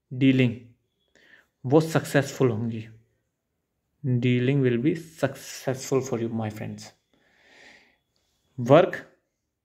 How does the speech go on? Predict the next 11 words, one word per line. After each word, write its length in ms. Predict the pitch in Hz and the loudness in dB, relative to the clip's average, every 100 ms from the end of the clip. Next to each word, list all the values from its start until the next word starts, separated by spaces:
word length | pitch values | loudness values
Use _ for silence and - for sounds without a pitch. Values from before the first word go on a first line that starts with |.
| _ _ _ _ _ _ - | _ _ _ _ _ _ 4
प्लेस 240 | 147 143 - | 4 4 -2
पे 80 | 113 104 - _ _ _ _ _ - | -6 -6 -18 _ _ _ _ _ -12
जहाँ 260 | 127 131 127 | -2 0 0
आप 100 | - | 2
काम 220 | 135 131 | 0 2
करते 280 | 123 - 151 | -2 -2 -6
हो, 180 | 175 - _ _ _ _ - | -6 -16 _ _ _ _ -2
again 360 | 127 135 123 113 - - _ - | 2 4 2 0 -10 -20 _ -8
you 180 | 127 131 127 | 0 2 4
will 160 | 127 | 2
see 180 | - 156 | 2 0